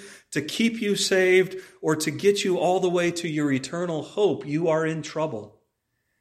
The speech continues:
Because as James says, if you break even the smallest portion of the law, it is as if you have broken all of them. And breaking the law leads us to condemnation before God.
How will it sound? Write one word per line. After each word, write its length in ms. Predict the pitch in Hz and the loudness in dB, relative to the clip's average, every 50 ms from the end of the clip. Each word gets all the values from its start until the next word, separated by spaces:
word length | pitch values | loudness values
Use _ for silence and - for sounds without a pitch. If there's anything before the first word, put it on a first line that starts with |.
| _ _ _ _ | _ _ _ _
Because 160 | - 131 123 | -10 -6 -4
as 160 | 131 127 127 | -4 -4 -4
James 400 | 127 143 143 151 165 170 156 - - | -2 0 0 0 0 0 -2 -4 -2
says, 300 | - 185 180 160 139 120 | 0 2 2 2 2 0
if 160 | 127 120 - | -2 -4 -4
you 80 | 151 143 | -4 -2
break 320 | 135 156 160 156 151 156 | -2 0 -2 -2 -2 -4
even 320 | 165 170 175 160 165 151 | -4 -4 -4 -4 -2 -2
the 80 | 139 127 | -2 -2
smallest 1040 | 120 - - - - - 160 160 170 196 214 214 214 214 190 180 - - - - - _ _ _ _ _ _ _ _ _ _ | -4 -4 -6 -6 -6 -8 -6 -6 -4 -4 -2 0 0 0 0 0 -2 -8 -14 -18 -20 _ _ _ _ _ _ _ _ _ _
portion 600 | - - - 208 202 202 202 - 175 151 135 135 | -2 2 4 4 4 2 0 -2 -2 -2 -2 -2
of 220 | - 151 151 131 | -2 -2 -2 0
the 80 | 131 127 | 0 0
law, 420 | 131 135 139 147 147 143 131 127 | 0 0 0 0 0 0 0 0
it 180 | 135 - 147 143 | -2 -2 -4 -4
is 160 | 139 127 123 | -2 -2 -2
as 160 | 127 120 113 | -2 -2 -2
if 260 | 127 151 165 160 - | -2 -2 -4 -4 -4
you 140 | - 165 151 | -4 -2 -2
have 240 | 135 135 139 123 120 | 0 -2 -2 -2 -2
broken 380 | - 135 135 127 131 127 110 117 | 0 0 0 0 -2 -6 -8 -6
all 320 | - 135 160 185 185 180 | -6 -4 -4 -2 -2 -2
of 140 | 151 123 120 | -2 -2 -2
them. 360 | 123 117 110 104 98 101 - _ _ _ _ _ _ _ _ _ _ _ | -4 -4 -4 -6 -8 -12 -14 _ _ _ _ _ _ _ _ _ _ _
And 180 | - 131 127 120 | -4 -4 -4 -2
breaking 480 | 123 131 147 170 180 180 190 190 185 | 0 0 0 0 0 -2 -4 -4 -4
the 120 | 170 156 147 | -2 -2 0
law 400 | 139 139 143 147 139 127 117 110 | 0 2 4 4 4 4 2 0
leads 340 | 110 123 127 131 120 127 123 | 0 -2 -2 -2 -2 -2 -2
us 300 | 117 113 107 - - - | -4 -4 -4 -8 -12 -14
to 240 | - - 110 - - _ _ _ _ _ - | -14 -14 -14 -14 -14 _ _ _ _ _ -18
condemnation 880 | - 143 135 143 139 135 135 127 117 107 107 110 101 - - 110 101 98 | -12 -8 -6 -4 -2 -2 0 0 0 -2 -2 -4 -6 -8 -8 -8 -8 -8
before 320 | 98 98 - - 104 101 | -10 -10 -10 -10 -8 -8
God. 480 | 98 - 101 101 98 101 101 104 113 | -8 -10 -10 -12 -10 -10 -12 -14 -14